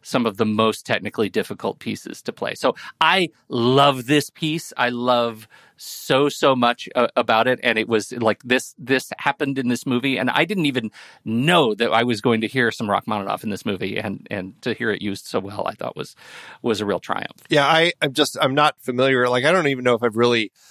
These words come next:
Speaker 2: listened to Rachmaninoff outside of, outside of, like, when it's played in films. I, I mean, I'm sure I've heard various pieces throughout, but I, I've always enjoyed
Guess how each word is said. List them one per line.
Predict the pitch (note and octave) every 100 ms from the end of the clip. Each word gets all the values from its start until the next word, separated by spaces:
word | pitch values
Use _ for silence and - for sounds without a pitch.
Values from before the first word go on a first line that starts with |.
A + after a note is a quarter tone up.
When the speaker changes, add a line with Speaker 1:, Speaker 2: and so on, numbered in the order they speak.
| _
Speaker 2:
listened | - G#2+ A#2 - A2 G2 -
to | B2 G#2+
Rachmaninoff | G2+ G2+ - G#2+ G#2 G2+ F#2 F2+ -
outside | A2+ A2+ - B2+ A2 G#2 G2+
of, | G2+ G2 F#2 F2 - _ _ _ _
outside | B2 A2+ A#2+ A2+
of, | G#2
like, | G2+
when | G2 A2 G#2+
it's | G2
played | - A2+ G#2
in | F#2+
films. | - A2+ A#2 C3
I, | B2 A2+
I | B2+
mean, | A2+
I'm | A2 G#2
sure | - B2
I've | G#2 - -
heard | B2+ A2+ F#2+ - - _
various | A2 A2+ A#2 G#2+ -
pieces | - B2+ - G2+ F2+
throughout, | - G#2+ G#2+ A#2+ F#2+
but | G2 F#2+ F#2 - _ - - -
I, | G#2+ G#2+ A2 -
I've | A2+ - -
always | C#3 D3+ C#3+ G#2+
enjoyed | G2+ F#2+ A2 G#2+ G2 F#2+ G2